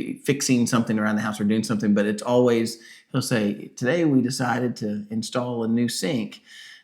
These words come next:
not because there's anything wrong with the old sink, but because my wife has vision.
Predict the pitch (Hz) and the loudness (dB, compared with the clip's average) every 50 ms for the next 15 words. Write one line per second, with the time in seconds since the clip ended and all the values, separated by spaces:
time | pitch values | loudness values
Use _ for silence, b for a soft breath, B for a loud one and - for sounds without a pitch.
0 | B - 87 95 - - 156 135 - 127 120 123 113 113 117 117 113 113 113 104 | B -2 0 0 2 2 0 2 2 2 2 2 0 0 2 0 0 0 0 0
1 | 104 95 98 101 101 101 98 95 95 95 85 85 101 110 117 113 104 101 - - | 0 0 0 -2 -2 -2 -2 -2 -4 -4 -4 -4 -2 0 0 0 -2 -2 -4 -8
2 | 90 92 104 104 - _ - 104 92 104 104 120 123 139 135 127 - 160 131 117 | -6 -6 -6 -8 -8 _ -10 -8 -6 -4 -4 -4 -2 -2 -2 -2 -2 -2 -4 -4
3 | 120 123 - - 117 110 113 107 98 - - 87 90 90 - 62 62 - | -4 -4 -6 -6 -8 -8 -8 -8 -10 -8 -8 -8 -8 -8 -10 -12 -16 -20